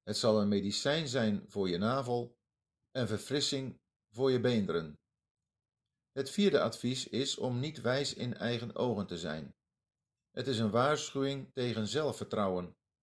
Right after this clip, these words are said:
Het sluit aan op de gedachten die in de vorige versen zijn geuit, alleen vanuit een ander gezichtspunt. In de vorige versen wordt God gezien en voorgesteld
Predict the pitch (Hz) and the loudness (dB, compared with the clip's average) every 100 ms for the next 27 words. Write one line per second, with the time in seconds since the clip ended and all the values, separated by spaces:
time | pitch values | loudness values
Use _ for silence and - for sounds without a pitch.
0 | _ _ _ _ _ - 120 - 123 117 | _ _ _ _ _ -10 -2 2 4 2
1 | - 147 170 - 110 110 113 107 120 156 | 2 2 2 0 -4 -4 -4 2 2 2
2 | - 135 107 107 101 131 160 131 104 120 | -4 -2 -2 0 0 0 -2 -2 -2 -2
3 | 104 98 98 92 92 101 127 127 _ _ | -2 -4 -4 -4 -2 0 0 -4 _ _
4 | _ _ _ - 113 135 170 170 120 127 | _ _ _ -6 2 2 2 -4 -4 -2
5 | 120 113 110 101 143 143 131 117 135 - | 0 0 -2 -2 -2 -2 -4 -4 -4 -6
6 | - 87 85 - _ _ _ _ _ _ | -6 -6 -6 -14 _ _ _ _ _ _
7 | _ _ _ - 123 117 143 190 165 123 | _ _ _ -10 -4 -2 2 4 4 0
8 | 190 - 139 143 - 113 - 147 143 127 | 2 2 2 -4 -4 -4 -2 -4 -4 -8
9 | - 113 110 - - 110 117 147 127 113 | -2 -2 -2 -8 -8 -4 2 0 0 -2
10 | 107 117 143 | 2 2 0